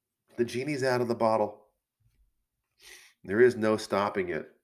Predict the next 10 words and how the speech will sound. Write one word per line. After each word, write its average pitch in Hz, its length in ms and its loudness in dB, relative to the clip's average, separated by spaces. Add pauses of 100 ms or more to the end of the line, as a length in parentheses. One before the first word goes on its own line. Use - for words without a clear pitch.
(500)
My 101 180 2
only 117 260 2
recommendation, 110 880 2 (2250)
the 107 120 -2
only 156 160 2
thing 160 100 -2
that 139 120 6
we 120 140 4
can 120 320 0
do 131 240 4